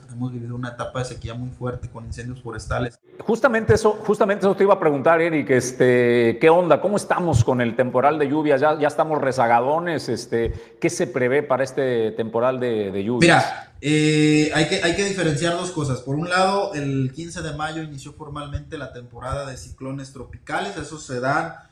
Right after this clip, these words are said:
Speaker 1: en el mar, se forman en el Pacífico, eh, por la temperatura de los mares, y desde el quince de mayo ya tenemos condiciones para que se inicie. No hemos tenido ninguno, en el, en el, en el Atlántico ya tuvieron el primero.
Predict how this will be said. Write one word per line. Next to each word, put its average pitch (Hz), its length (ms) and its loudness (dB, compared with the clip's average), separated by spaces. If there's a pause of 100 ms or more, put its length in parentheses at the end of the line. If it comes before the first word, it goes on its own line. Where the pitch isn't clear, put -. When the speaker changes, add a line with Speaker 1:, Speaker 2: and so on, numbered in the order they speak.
(260)
Speaker 1:
en 113 160 -16
el 113 140 -10
mar, 175 380 2
se 165 100 -6
forman 139 640 -6 (260)
en 117 140 -16
el 117 120 -14
Pacífico, 190 1120 -8 (100)
eh, 113 280 -14
por 120 120 -8
la 120 120 -4
temperatura 123 540 -4
de 135 100 2
los 120 220 -2
mares, 196 640 0
y 127 320 -4 (340)
desde 135 320 -2
el 135 120 -6
quince 190 300 -6
de 165 120 0
mayo 170 240 -2
ya 160 180 0
tenemos 151 320 -8
condiciones 160 640 -6
para 123 300 -10
que 120 100 -14
se 120 100 -12
inicie. 165 320 -6
No 143 120 -4
hemos 139 180 -6
tenido 131 240 -8
ninguno, 135 380 -8
en 143 80 -6
el, 123 100 -4 (160)
en 117 80 -14
el, 113 140 -16 (100)
en 120 140 -18
el 113 100 -16
Atlántico 127 560 -8
ya 120 140 -4
tuvieron 123 360 -6
el 110 140 -14
primero. 160 400 -4